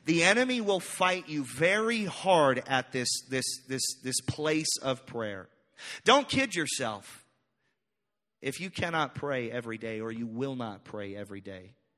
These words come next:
you're not fighting the battle. You're losing the battle. Without daily prayer,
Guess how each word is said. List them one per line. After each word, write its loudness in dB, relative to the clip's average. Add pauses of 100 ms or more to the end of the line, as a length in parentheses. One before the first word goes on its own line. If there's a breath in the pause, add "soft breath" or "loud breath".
(320)
you're -8
not -2
fighting -10
the -16
battle. -12 (2000)
You're -8
losing -8
the -18
battle. -20 (3000)
Without 0
daily -2
prayer, -4